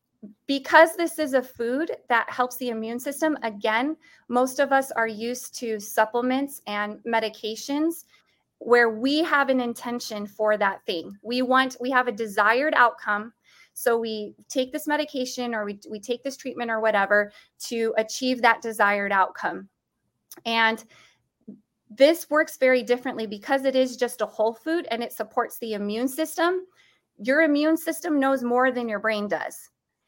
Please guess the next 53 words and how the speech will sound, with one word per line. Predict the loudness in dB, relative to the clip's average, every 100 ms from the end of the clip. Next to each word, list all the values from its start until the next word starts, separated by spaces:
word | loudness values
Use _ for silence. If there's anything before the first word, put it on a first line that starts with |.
| _ 0
And | 2
it | 2 2
knows | 2 2
exactly | 0 4 2 4 0
what's | 0 0
happening | -2 -2 -4 -4
in | -4
your | -4
body, | -2 0 0 -2 -6
and | -6
it's | -8 -2
going | 2 2 0
to | 0
go | 0 0
work | 0 -2 0
on | 0 0
the |
most | -2 -4 -6
catastrophic | -2 -2 -2 -2 0 0 -2 -8 -4
areas | -4 -2 -6 -8 -6 0
first. | 0 -2 -12 -18 -20 _ _ -20 _
So | 4 8 8 8
we | 2 0
have | 2 2
a |
lot | 2 2 0
of | -4
people | -12 -4 0
that | 0 0
have | -4
experienced, | -6 -10 -12 -8 -6 -6 -8 -10 -12
um, | -10
improved | -8 -8 -4 -4 -4 -4
eyesight, | -4 -2 -2 0 -2 -10 _ _ _
where | -4 0 4 6 6
their | 4 0
immune | 0 -2 -6 -6
system's | -6 -2 -2
able | -2 -2
to | -4
go | 2 4 4
in | 2 -2
and | -4
break | -4 -2
up | -2 -4
crystallization | -8 -6 -6 -4 -6 -6 -6
in | -4
their | -2 0
eyes. | 2 0 -2
We | -6 -2
have | -2 -2
people | -8 -2 0 0 -2
who, | -2 -2